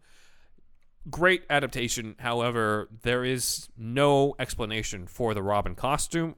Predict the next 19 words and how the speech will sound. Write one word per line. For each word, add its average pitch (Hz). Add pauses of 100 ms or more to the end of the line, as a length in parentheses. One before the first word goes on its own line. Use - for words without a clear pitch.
(120)
or 117
the 101
name. 98 (100)
The 98
costume 123
does 101
not 139
match 95
up 90
with 90
what 95
the -
Graysons 92
are 82
wearing 90
in 98
the 90
episode. 71
So 90